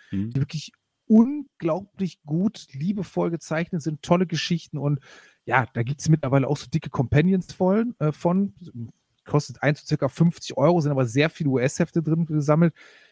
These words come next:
Speaker 2: Ah, ne, die wollen auch irgendwo stehen, die wollen gekauft werden. Da muss
Speaker 1: <laughs>
Speaker 2: man sich als Nerd, kommt man irgendwann an den Punkt, sagt, ja, ich muss mich jetzt irgendwie auf ein, zwei Sachen mal konzentrieren
Speaker 1: Ja, ja.
Speaker 2: und den Rest wirklich so ein bisschen außen vor lassen.
Speaker 1: Ja,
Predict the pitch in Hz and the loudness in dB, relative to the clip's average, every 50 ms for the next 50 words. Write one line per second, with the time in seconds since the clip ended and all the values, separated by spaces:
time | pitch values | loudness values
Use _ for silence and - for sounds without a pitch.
0 | _ _ - - - - - - 120 127 131 131 143 131 143 143 131 127 143 160 | _ _ -4 -4 -4 -2 0 2 2 2 2 2 2 4 4 4 4 2 -2 -2
1 | 170 175 170 170 - - - 165 165 180 170 156 131 156 160 160 151 139 - 151 | 0 2 2 2 0 0 2 2 2 2 2 2 2 0 0 0 -2 -2 0 0
2 | 143 160 160 - 117 143 139 - 120 139 151 156 - 175 156 139 147 147 131 - | 0 0 0 0 0 2 4 4 2 2 2 0 2 0 0 2 2 0 0 0
3 | - 147 139 143 160 175 - - 180 160 170 170 165 170 165 165 160 - - 175 | 0 4 4 4 4 4 2 -2 -4 -4 -2 -2 -2 0 0 -2 -2 -2 -2 -2
4 | 170 - - 156 151 - - _ - 151 185 190 156 135 - 156 160 - - 151 | -2 -2 -4 -6 -6 -6 -10 _ -8 -4 -2 -2 -2 -2 -2 -2 -2 -2 -2 -4
5 | - - - - 165 160 156 151 139 - - 147 165 160 - - - 151 139 - | -4 -4 -2 0 0 2 2 2 0 0 0 -4 -4 -4 -2 0 2 2 4 2
6 | 175 - - 190 175 - - - - 170 - - 165 139 - - - 110 127 151 | 2 2 2 2 2 2 0 0 -2 -2 0 0 -4 -4 -4 -4 -4 -2 0 2
7 | 160 185 220 - - - - 98 104 - _ _ _ _ - 165 147 - 151 135 | 2 2 2 0 -2 -8 -8 -8 -8 -8 _ _ _ _ 0 0 2 2 2 2
8 | 120 151 - - - 147 156 147 131 160 156 139 151 - - 139 127 127 131 - | 2 0 0 0 -4 -4 -4 -4 -2 -2 -2 -2 -2 -4 -4 -2 -2 -2 -2 -2
9 | 123 - - 165 156 131 - - - - 110 113 - _ _ - - | -4 -2 -2 -2 -2 -2 -4 -6 -10 -12 -14 -14 -16 _ _ -20 -20